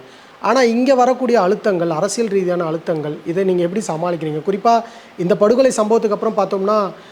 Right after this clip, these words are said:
சில தலைவர்களே அவங்க அந்த மாதிரி தான் உருவகப்படுத்துறாங்களே. பொது தலைவர்ன்றதை தாண்டி தனியான ஒரு சமூகத்துக்கான தலைவரா உருவகப்படுத்துறாங்க இல்லையா? அதை நீங்க எப்படி பார்க்குறீங்க?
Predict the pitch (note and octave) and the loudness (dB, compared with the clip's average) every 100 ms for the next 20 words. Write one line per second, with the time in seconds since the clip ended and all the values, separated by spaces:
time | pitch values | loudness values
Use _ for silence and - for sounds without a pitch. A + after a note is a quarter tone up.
0 | - - G#3+ G#3 G3+ C4 C#4+ C4 C4 C4 | -16 0 2 4 4 4 4 4 4 4
1 | A#3 G#3+ F#3+ A3+ A3+ A3 A3 G#3+ A3 G3 | 4 4 4 4 4 4 6 6 4 2
2 | F3 E3+ E3 D3 C#3 - - G3 A3 A3+ | 0 0 -2 -2 -4 -8 -4 -2 0 2
3 | G#3+ G#3+ A#3 G#3+ G3+ E3+ F3 F3 D3+ G3 | 2 2 0 0 0 0 -2 -2 -2 -6
4 | - - C#3+ C3+ G3 B3 B3+ C4 A3+ G3+ | -10 -20 -16 -2 2 4 4 6 6 4
5 | G3 A3 A3 G3 F#3+ F3 F#3 F#3+ F#3 F#3+ | 2 4 2 2 0 0 0 0 0 0
6 | F#3 D#3 D3+ D3+ C#3 C3 C3 B2 - - | -2 -4 -6 -6 -6 -4 -6 -8 -12 -12
7 | E3+ F#3 G3 F3+ E3+ G3 D#3 C#3+ C#3+ B2 | -4 0 2 2 0 -4 -6 -10 -10 -10